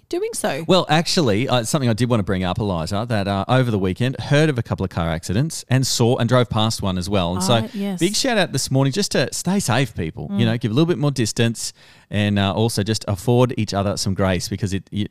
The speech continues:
Speaker 2: you know, you just wanna get there safe.
Speaker 1: Yeah.
Speaker 2: Um, it's, I heard of, <laughs> and how's this?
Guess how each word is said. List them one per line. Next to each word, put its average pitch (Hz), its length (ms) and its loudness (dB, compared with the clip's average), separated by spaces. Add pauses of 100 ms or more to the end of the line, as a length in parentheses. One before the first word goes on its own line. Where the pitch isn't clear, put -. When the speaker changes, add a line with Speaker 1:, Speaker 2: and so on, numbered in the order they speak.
(140)
Speaker 2:
you 113 80 0
know, 107 80 0
you 107 120 0
just 139 220 -4
wanna 170 100 0
get 110 120 -2
there 87 100 -4
safe. - 440 -6 (460)
Speaker 1:
Yeah. 98 200 0
Speaker 2:
Um, 104 80 -2
it's, 113 260 -2
I 123 160 4
heard 143 240 6
of, 123 240 4
<laughs> - 40 -6
and 139 160 2
how's 135 200 0
this? 127 240 0